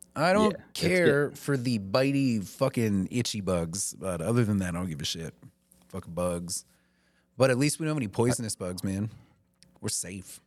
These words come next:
Speaker 2: Yeah, we got the, uh, brown recluse, but, mm, you hardly, I think I've seen one in my entire life.
Speaker 1: I would like to educate you on that, and there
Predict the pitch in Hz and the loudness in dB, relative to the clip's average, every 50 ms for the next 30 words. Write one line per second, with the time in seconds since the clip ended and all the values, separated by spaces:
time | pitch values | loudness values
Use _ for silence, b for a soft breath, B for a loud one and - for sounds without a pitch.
0 | _ - 92 95 90 82 85 87 - - _ _ _ _ _ _ - 101 107 110 | _ -4 -2 0 0 2 0 -2 -4 -6 _ _ _ _ _ _ -4 0 0 2
1 | 92 113 110 - - - 107 98 92 90 90 85 78 76 76 73 - - - _ | 2 2 0 0 0 -2 0 0 2 2 2 0 0 0 -2 -4 -6 -8 -14 _
2 | b b b b b b b b b _ _ _ _ _ _ - 104 87 107 101 | b b b b b b b b b _ _ _ _ _ _ -14 -6 -2 0 0
3 | 101 110 104 90 87 80 - - 110 107 104 98 - - - _ - 87 78 - | 0 0 -2 -4 -6 -8 -8 -6 -4 -4 -4 -4 -6 -8 -12 _ -8 -6 -6 -8
4 | - _ _ _ _ _ _ _ _ - 101 95 98 95 82 - - - 104 98 | -10 _ _ _ _ _ _ _ _ -18 -14 -12 -10 -10 -10 -12 -8 -4 -2 -2
5 | 90 101 107 95 92 85 95 95 87 87 87 82 82 - - - _ _ _ - | 0 2 2 2 2 2 2 2 2 0 0 -2 -6 -10 -16 -20 _ _ _ -2
6 | 85 87 95 - 117 104 - 101 92 - - 113 101 95 85 78 80 82 82 87 | 0 2 2 2 2 2 2 2 0 0 -2 -2 0 0 0 0 2 2 2 2
7 | 90 87 87 87 87 85 82 80 78 76 - 82 78 76 76 67 73 76 78 85 | 0 0 0 0 0 2 0 0 0 -2 -2 -2 -2 -2 -2 0 0 -2 -2 -2
8 | - - - _ - 127 135 151 151 143 147 131 117 127 131 143 160 156 - - | -6 -12 -14 _ -2 0 2 2 4 2 2 2 4 4 4 4 2 0 -2 -4
9 | 151 139 - - 139 143 131 127 120 - 113 101 - - - 104 92 92 92 92 | -6 -4 -2 -2 -2 0 0 -2 -2 -2 -2 -2 -2 -2 -4 -2 -2 -2 -2 -2
10 | 92 95 110 123 127 - - 113 110 113 107 101 | -2 -2 -2 -2 -4 -2 -2 0 2 2 2 0